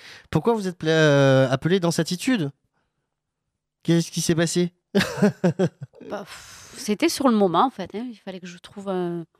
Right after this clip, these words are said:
Speaker 1: Donc c'est toi qui as trouvé ou t'avais déjà une équipe ou
Speaker 2: Non, non, non,
Speaker 1: Parce qu'il faut
Speaker 2: c'est,
Speaker 1: savoir,
Speaker 2: c'est,
Speaker 1: donc, comme on l'a dit, c'est une association.
Speaker 2: c'est une association qui a la, qui est née en deux mille six et qui s'appelait à la base Danse pour tous.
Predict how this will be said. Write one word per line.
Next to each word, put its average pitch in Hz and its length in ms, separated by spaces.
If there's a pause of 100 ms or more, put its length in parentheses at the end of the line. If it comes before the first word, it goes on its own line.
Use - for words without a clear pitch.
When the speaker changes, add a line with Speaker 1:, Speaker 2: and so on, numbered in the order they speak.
(500)
Speaker 1:
Donc 160 140
c'est 139 100
toi 214 140
qui 220 100
as 180 100
trouvé 202 400
ou 247 160
t'avais 139 220
déjà 131 180
une 131 120
équipe 214 400
ou 127 520
Speaker 2:
Non, 240 160
non, 214 80
non, 185 120
Speaker 1:
Parce 220 180
qu'il 214 100
faut 196 200
Speaker 2:
c'est, - 60
Speaker 1:
savoir, 143 220
Speaker 2:
c'est, 143 40
Speaker 1:
donc, 131 140
comme 135 180
on - 20
l'a 127 80
dit, 143 140
c'est - 160
une 117 100
association. 120 560 (240)
Speaker 2:
c'est - 220
une 226 100
association 262 680
qui 247 180
a 196 60
la, 190 440
qui - 180
est 196 60
née 202 260
en 196 120
deux 185 220
mille 180 200
six - 460
et 226 40
qui - 120
s'appelait 202 320
à 220 60
la 202 100
base 214 260
Danse 226 220
pour - 160
tous. - 260